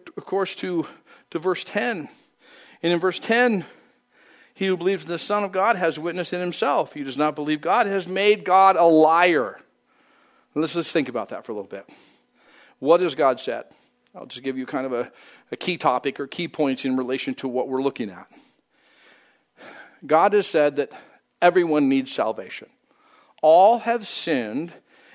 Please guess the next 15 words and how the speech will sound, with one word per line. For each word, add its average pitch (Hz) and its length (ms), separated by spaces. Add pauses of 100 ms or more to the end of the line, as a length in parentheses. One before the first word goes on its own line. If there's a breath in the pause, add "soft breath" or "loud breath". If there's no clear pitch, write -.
and 160 240
departed 165 800
from 151 180
God's 139 360
design. 139 640
All 170 260
have 202 200
sinned 170 320
and 156 120
fallen 160 320
short. 147 320
All 185 300
have 190 280 (280 loud breath)
rejected 139 720
God. 98 300